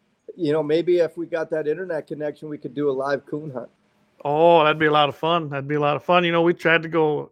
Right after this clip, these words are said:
Speaker 2: live when we did the prairie dog shoot, when I went o-, over there to film with, uh, Axe and with Jamie. By the way, I do have that video, guys, but there wasn't a lot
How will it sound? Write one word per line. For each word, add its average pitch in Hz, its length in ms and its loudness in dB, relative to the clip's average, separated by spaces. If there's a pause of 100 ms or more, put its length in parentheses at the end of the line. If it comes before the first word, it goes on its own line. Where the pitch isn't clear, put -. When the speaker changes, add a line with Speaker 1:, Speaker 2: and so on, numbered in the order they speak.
Speaker 2:
live 151 320 0
when 147 120 -6
we 139 100 -6
did 143 160 -6
the 123 60 -14
prairie 156 260 -2
dog 139 260 -6
shoot, 139 400 -12
when 131 160 -12
I 131 80 -8
went 131 220 -10
o-, 139 260 -10
over 135 160 -10
there 131 160 -6
to 123 80 -10
film 147 320 -6
with, 127 260 -12
uh, 131 160 -10 (380)
Axe 151 360 0
and 135 60 -10
with 120 100 -10
Jamie. 156 300 -4
By 262 200 4
the 240 80 6
way, 233 160 4
I 202 60 4
do 202 120 -2
have 214 180 2
that 196 160 -2
video, 196 300 2
guys, 190 380 4
but 151 140 -6
there 151 120 -2
wasn't 170 280 2
a 151 40 -4
lot 156 440 2